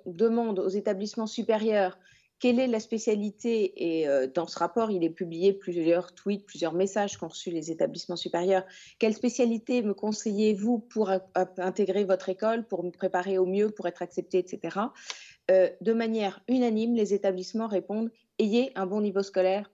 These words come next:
peu importe votre spécialité. » Donc ça, c'est, c'est le premier point.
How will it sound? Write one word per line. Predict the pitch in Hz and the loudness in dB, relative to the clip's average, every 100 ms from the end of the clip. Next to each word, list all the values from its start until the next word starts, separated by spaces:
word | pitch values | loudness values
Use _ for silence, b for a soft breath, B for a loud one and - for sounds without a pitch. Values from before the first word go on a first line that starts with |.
| _ | _
peu | - | -2
importe | 214 190 202 | 0 0 -4
votre | 180 190 - | -4 -4 -6
spécialité. » | 180 175 175 160 151 - _ _ _ _ _ _ _ _ _ - - | -6 -6 -4 -4 -6 -16 _ _ _ _ _ _ _ _ _ -8 0
Donc | 196 | 0
ça, | 226 | 2
c'est, | 240 247 226 - | 0 2 0 -2
c'est | - | -2
le | 214 | 0
premier | 196 - 196 180 | -2 -4 -2 -2
point. | 180 151 | -4 -10